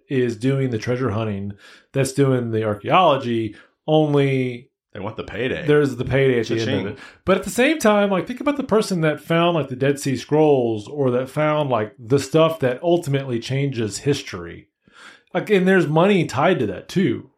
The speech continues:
Speaker 1: right?
Speaker 2: Right.
Speaker 1: It's just, I think it's few and far between from an archaeological standpoint. Like, I can go find, like, a shark tooth or I can go find an arrowhead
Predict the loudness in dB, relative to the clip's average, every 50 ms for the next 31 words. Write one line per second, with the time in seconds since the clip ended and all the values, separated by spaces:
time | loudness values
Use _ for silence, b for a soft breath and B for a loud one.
0 | _ _ _ -6 -2 0 2 2 2 0 -2 -4 -8 _ 0 2 4 4 4 2
1 | 0 -2 -4 -4 -4 -2 0 2 2 2 2 0 -2 -4 -4 0 2 4 4 4
2 | 2 2 2 2 2 2 0 -2 -6 -4 0 2 4 4 4 4 2 0 0 -2
3 | -4 -4 -6 -8 -10 b b b b b b b b b b b -4 -2 2 4
4 | 4 4 2 2 2 4 4 4 4 2 0 -4 -10 -12 -10 -10 -10 -10 -10 -10
5 | -10 -10 -8 -2 0 2 2 2 4 4 2 2 2 2 2 2 4 2 2 0
6 | 0 -2 -4 -6 -6 -2 0 2 2 0 0 -4 -4 -2 -2 -2 -2 -4 -6 -4
7 | -2 0 0 2 2 0 0 0 0 0 0 2 2 0 0 0 2 4 4 4
8 | 2 2 0 -2 -2 -2 -4 -4 -6 -10 -14